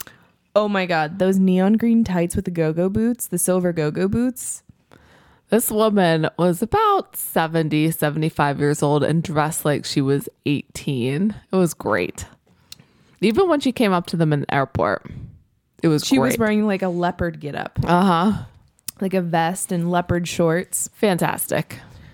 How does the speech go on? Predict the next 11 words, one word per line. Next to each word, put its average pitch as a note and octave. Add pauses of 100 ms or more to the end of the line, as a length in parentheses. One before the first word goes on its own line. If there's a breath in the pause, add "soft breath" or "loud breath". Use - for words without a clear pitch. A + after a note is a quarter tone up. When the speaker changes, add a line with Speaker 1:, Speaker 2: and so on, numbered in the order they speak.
(640 loud breath)
Speaker 1:
Yeah. F3+ (320 loud breath)
And G3
then F3
they E3+
got E3
their, E3 (500)
what F3+
was E3
it, -
ten F3+
dollars? F3